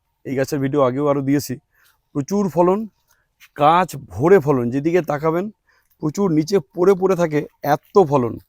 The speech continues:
তো এইটারও চারা আছে, কলম করা আছে, যদিও এটার এক্স্যাক্ট ভ্যারাইটিটা জানা নেই। এটা একদম শুরুর দিকের গাছ, যখন আমাদের এদিকে মালটা মৌসুমি হয় আমরা জানতামই না, সেই সময় লাগানো। প্রচুর ফলন হয় এবং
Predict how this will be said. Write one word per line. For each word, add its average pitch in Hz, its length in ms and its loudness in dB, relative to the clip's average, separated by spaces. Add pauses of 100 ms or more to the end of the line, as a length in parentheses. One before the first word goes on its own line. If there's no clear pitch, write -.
(1000)
তো 120 200 -4
এইটারও 180 340 -2
চারা 190 260 0
আছে, 196 180 -4
কলম 165 260 -2
করা 175 120 -4
আছে, 175 180 -4
যদিও 151 260 -2
এটার 160 180 -4
এক্স্যাক্ট 143 360 -4
ভ্যারাইটিটা 156 400 -4
জানা 151 200 -2
নেই। 156 200 -4 (540)
এটা 147 200 0
একদম 151 260 -4
শুরুর 156 300 -4
দিকের 160 240 0
গাছ, 139 160 2 (260)
যখন 143 260 -2
আমাদের 151 240 0
এদিকে 151 200 -4
মালটা 143 260 -2
মৌসুমি 151 340 -2
হয় 147 120 0
আমরা 143 160 -2
জানতামই 131 360 -2
না, 131 180 -4 (280)
সেই 135 180 -8
সময় 147 240 0
লাগানো। 135 380 0 (540)
প্রচুর 160 280 -6
ফলন 160 260 2
হয় 165 200 -2 (560)
এবং 139 140 2